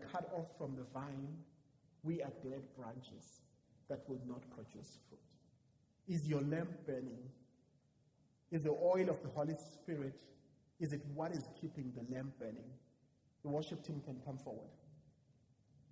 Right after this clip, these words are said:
The lamp that you carry, are you like the ten, there are ten virgins. Are you like the five foolish or the five wise? Are you like the church of Sardis, which represent the five foolish ones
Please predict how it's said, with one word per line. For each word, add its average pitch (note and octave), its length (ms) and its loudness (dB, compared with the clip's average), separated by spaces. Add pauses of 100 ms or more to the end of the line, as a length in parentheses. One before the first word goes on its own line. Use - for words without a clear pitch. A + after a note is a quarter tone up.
(220)
The E3+ 100 8
lamp G3+ 420 8 (1700)
that D#3 180 6
you D#3+ 80 4
carry, E3 340 6
are D#3 40 6
you D#3 80 6
like D#3 240 4
the D#3 80 0
ten, G3+ 480 0 (200)
there E3 100 4
are - 100 0
ten G#3+ 220 4
virgins. C#3+ 600 0
Are D#3+ 80 -2
you D#3 80 2
like D3+ 220 2
the D3+ 60 -2
five F#3 380 0
foolish E3+ 380 -2
or C#3+ 100 -4
the C#3 100 -6
five D#3 320 2
wise? D#3+ 500 0 (1120)
Are D#3+ 80 4
you E3 60 8
like E3 200 4
the D#3+ 80 2
church G#3 340 2
of F3 200 2
Sardis, E3+ 360 0
which D#3+ 140 -6 (280)
represent E3 480 2
the C#3+ 80 -2
five D#3+ 260 0 (100)
foolish C#3+ 320 -4
ones A2 220 -10